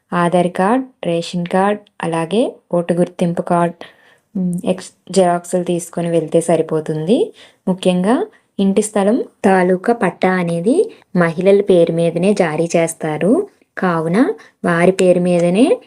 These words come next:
అప్లై చేయవలసి ఉంటుందండి. ఇంకా అర్హతల విషయానికి వస్తే ఇప్పటి వరకు ఇంటి స్థలం లేదా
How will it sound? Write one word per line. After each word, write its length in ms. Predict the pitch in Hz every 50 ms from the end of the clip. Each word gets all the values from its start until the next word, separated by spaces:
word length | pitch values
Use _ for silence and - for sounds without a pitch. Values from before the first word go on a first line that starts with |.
| _ _ _ -
అప్లై 260 | 165 - - 180 175
చేయవలసి 500 | 170 180 170 165 165 165 165 165 - -
ఉంటుందండి. 680 | 175 160 156 156 165 156 156 156 147 151 147 160 196 262 349 403 - - - - - _ _
ఇంకా 160 | 226 214 247 226
అర్హతల 380 | 196 185 185 190 202 - 208 208
విషయానికి 500 | 202 190 190 - 190 180 175 175 175 180
వస్తే 260 | 170 - - - 285 392 508 - - - - _ _ _
ఇప్పటి 320 | - 196 - - 208 202 214
వరకు 320 | 208 214 208 214 214 254 269
ఇంటి 260 | 240 202 185 - 196
స్థలం 360 | - - 202 190 190 196 190 190 185 185 185 - _ -
లేదా 380 | 175 170 170 170 165 170 165